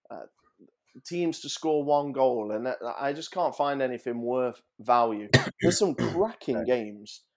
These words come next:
Speaker 1: Rotherham, Sunderland, Portsmouth, Bolton is really interesting. Uh, Plymouth, Ipswich, uh, Fleetwood, Wycombe. There, there are so many good games,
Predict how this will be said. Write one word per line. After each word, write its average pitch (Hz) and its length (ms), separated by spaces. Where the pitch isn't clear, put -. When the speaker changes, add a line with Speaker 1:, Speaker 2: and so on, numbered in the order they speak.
Speaker 1:
Rotherham, 151 400
Sunderland, 143 840
Portsmouth, 147 480
Bolton 135 420
is 107 160
really 123 360
interesting. 127 760
Uh, 110 80
Plymouth, 151 400
Ipswich, - 1040
uh, 98 300
Fleetwood, 131 600
Wycombe. 131 720
There, 135 200
there 143 180
are 147 60
so 190 340
many 160 480
good 156 240
games, 120 680